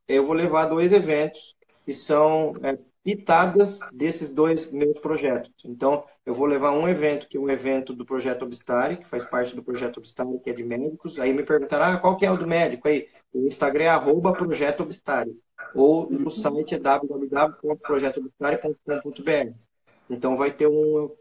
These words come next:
Speaker 1: um evento, um mini evento Projeto Obstare, em B H, e um mini evento Planejando o Parto, que é o esse pra casais e pra, e pra doulas, né?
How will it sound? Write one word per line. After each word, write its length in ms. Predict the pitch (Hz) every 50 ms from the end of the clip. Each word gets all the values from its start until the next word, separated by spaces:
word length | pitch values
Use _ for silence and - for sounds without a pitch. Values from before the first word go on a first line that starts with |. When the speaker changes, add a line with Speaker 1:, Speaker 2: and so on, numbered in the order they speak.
| _ _ _ _ -
Speaker 1:
um 160 | - 139 139
evento, 420 | 135 135 123 135 143 139 135 - -
um 80 | 147
mini 440 | 147 143 147 175 208 220 214 196 175
evento 420 | 151 131 127 139 135 135 135 -
Projeto 380 | - - 131 123 131 127 123 -
Obstare, 560 | 123 117 - - - 123 127 139 151 - -
em 100 | - 143
B 100 | 123 123
H, 460 | 123 123 123 135 139 143 180 185 - - _ _ - - -
e 120 | 131 143
um 280 | 165 180 185 175 190 185
mini 340 | 180 180 190 202 214 214 208
evento 420 | 190 160 151 156 160 170 165 185
Planejando 560 | - - 156 156 156 151 147 147 139 139 143
o 40 | 139
Parto, 440 | - 139 135 131 135 139 - - 151 - - - - - - _ _ _ _
que 180 | _ - 143 139
é 240 | 135 135 135 135 135
o 480 | 135 139 143 139 139 139 135 131 131 127
esse 180 | 139 143 143 -
pra 140 | - 143 143
casais 500 | - 147 147 135 143 135 135 139 135 139
e 60 | 135
pra, 460 | - 147 143 143 139 135 135 135 -
e 100 | - 139
pra 160 | - 139 143 143
doulas, 440 | 135 131 120 113 110 110 107 101
né? 200 | 101 110 113 120